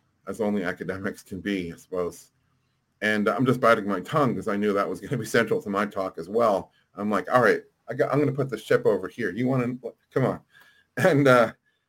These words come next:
and w-, which they didn't do to me because I think I, I proved my case a little better. But I said, um, you know, think back to a time in the gold standard, call it eighteen seventy, whatever, when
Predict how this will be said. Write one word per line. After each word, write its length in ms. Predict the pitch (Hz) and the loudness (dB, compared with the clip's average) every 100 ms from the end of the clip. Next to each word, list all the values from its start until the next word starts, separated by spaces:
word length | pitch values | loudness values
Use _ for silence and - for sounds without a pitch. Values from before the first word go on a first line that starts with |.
| - | -4
and 120 | 151 | -2
w-, 160 | 143 143 | 0 0
which 200 | 139 139 | -2 -2
they 120 | 139 | -4
didn't 240 | 143 139 | -4 -4
do 160 | 131 160 | -4 -2
to 80 | 143 | -2
me 160 | 110 | -2
because 260 | 98 101 107 | -6 -8 -8
I 80 | 107 | -8
think 260 | 107 123 | -10 -10
I, 200 | 101 92 - _ _ - | -8 -8 -12 _ _ -16
I 20 | |
proved 240 | - 131 | -12 -12
my 120 | 101 | -12
case 260 | 87 123 120 | -14 -16 -14
a 60 | 104 | -12
little 180 | 95 | -10
better. 340 | 90 95 90 85 _ _ _ _ _ | -6 -6 -6 -12 _ _ _ _ _
But 100 | 135 | -2
I 60 | 135 | -2
said, 380 | 135 151 139 - _ | -2 -2 -2 -6 _
um, 420 | 127 131 123 107 - _ _ _ _ _ | -4 -2 -2 -4 -10 _ _ _ _ _
you 120 | 139 127 | -8 -6
know, 240 | 101 - _ - | -8 -12 _ -8
think 200 | 190 196 | -8 -4
back 260 | 160 165 | -2 -2
to 80 | 180 | -4
a 40 | 160 | -8
time 340 | 139 131 127 | -4 -2 0
in 60 | 123 | -2
the 80 | 101 | -2
gold 240 | 110 113 | -4 -4
standard, 360 | 113 110 101 101 | -6 -6 -6 -8
call 180 | 110 | -6
it 60 | 104 | -6
eighteen 280 | 107 110 107 | -8 -8 -8
seventy, 380 | 101 98 98 92 | -6 -6 -6 -10
whatever, 500 | 92 104 101 90 85 | -8 -6 -6 -6 -6
when 360 | 98 101 101 | -4 -4 -4